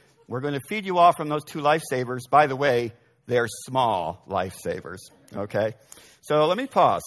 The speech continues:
I also love what the scripture does not say, because it allows us to wonder and ask questions. In John chapter two, if we go back to the, the events preceding John chapter six, John chapter,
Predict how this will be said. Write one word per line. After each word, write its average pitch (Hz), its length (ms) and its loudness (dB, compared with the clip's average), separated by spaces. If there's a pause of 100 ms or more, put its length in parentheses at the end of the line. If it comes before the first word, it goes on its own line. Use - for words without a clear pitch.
I 131 120 4
also 240 300 0
love 123 360 2 (120)
what 120 120 -6
the 110 80 -8
scripture 156 460 -6
does 123 160 -8
not 127 200 -4 (100)
say, 85 300 -4 (600)
because 147 280 -4
it 156 60 -2
allows 160 360 0
us 180 200 -6
to 165 100 -8
wonder 113 640 -4 (840)
and 101 140 -8
ask 104 240 -6
questions. - 540 -8
In 92 100 -12
John 139 240 -2
chapter 165 300 -4
two, 147 340 -6 (680)
if 110 100 -18
we 123 60 -12
go 139 120 -8
back 156 280 2
to 113 180 -10 (300)
the, 107 140 -8 (120)
the 104 160 -2 (220)
events 139 420 -2 (300)
preceding 151 580 -8
John 104 180 -4
chapter 104 300 -8
six, - 240 -12
John 135 220 -2
chapter, 143 280 -4